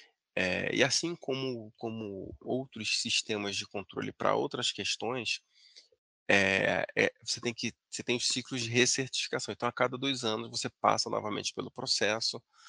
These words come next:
pra saber se você se mantém confiável. Então, basicamente assim que funciona, que funciona lá fora. E, e isso tudo é pago, né? O, o, a entidade que quer ser certificadora,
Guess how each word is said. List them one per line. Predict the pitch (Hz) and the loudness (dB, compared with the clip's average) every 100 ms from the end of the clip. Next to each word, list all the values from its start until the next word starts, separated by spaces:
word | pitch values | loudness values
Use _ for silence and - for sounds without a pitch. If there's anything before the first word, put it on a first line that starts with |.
| - - | -20 -6
pra | - | -2
saber | 113 107 107 | -2 0 -2
se | - | -2
você | 117 110 | -2 -2
se | - 113 | -2 -2
mantém | 113 117 107 98 104 - _ _ _ | -4 -4 -2 -2 -4 -14 _ _ _
confiável. | - 113 - 117 95 - | -4 -4 2 4 4 0
Então, | - 156 190 - _ _ - | -2 -2 -4 -12 _ _ -14
basicamente | 151 160 160 156 135 131 | 2 2 4 2 0 0
assim | 135 - 113 | -2 -4 -4
que | 110 | -8
funciona, | - 120 - - 101 104 98 - _ _ _ _ - | -10 -6 -4 -2 -2 -2 -4 -10 _ _ _ _ -12
que | |
funciona | 123 117 - 101 101 | -10 -6 -2 2 2
lá | 107 | 2
fora. | - 98 | 2 0
E, | 110 | 0
e | 110 127 123 | -2 0 0
isso | - - | 0 0
tudo | 120 120 | 0 4
é | 131 | 2
pago, | - 101 82 - 104 | 4 4 6 2 -4
né? | - 76 - - - | -4 -4 -4 -8 -6
O, | 104 - - | -6 -6 -10
o, | - _ _ _ _ _ | -12 _ _ _ _ _
a | 107 | 0
entidade | 104 - 107 101 101 98 98 - _ _ _ _ _ | 0 -4 -2 2 2 0 -8 -12 _ _ _ _ _
que | - 107 | -6 0
quer | - 123 - | 8 8 10
ser | - - 123 117 | 6 6 4 4
certificadora, | - - 147 - - - - 107 113 104 104 98 - | 6 6 6 2 -2 -2 -4 -2 0 0 -2 -4 -4